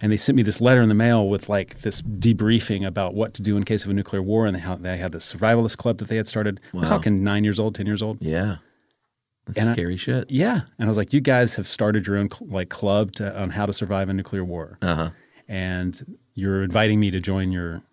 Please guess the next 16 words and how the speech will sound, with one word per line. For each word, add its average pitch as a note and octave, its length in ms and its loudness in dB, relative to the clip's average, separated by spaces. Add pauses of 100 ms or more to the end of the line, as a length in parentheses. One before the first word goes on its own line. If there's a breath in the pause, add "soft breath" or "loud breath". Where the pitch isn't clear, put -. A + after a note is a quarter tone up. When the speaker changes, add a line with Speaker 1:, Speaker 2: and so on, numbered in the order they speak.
(320)
Speaker 1:
your F#2 80 -6
posse." - 580 -12
Speaker 2:
Right. F2+ 400 -2 (200 soft breath)
Speaker 1:
And A#2 120 4
I A#2 60 6
was A2 120 2
just A2+ 160 -2
like, A2+ 300 -4
it A#2+ 120 -2
was, G2 220 -4
and G#2+ 220 0
they A2 100 4
were, G#2 320 -2
it - 80 -8
was G#2+ 160 -4
insane. B2+ 500 0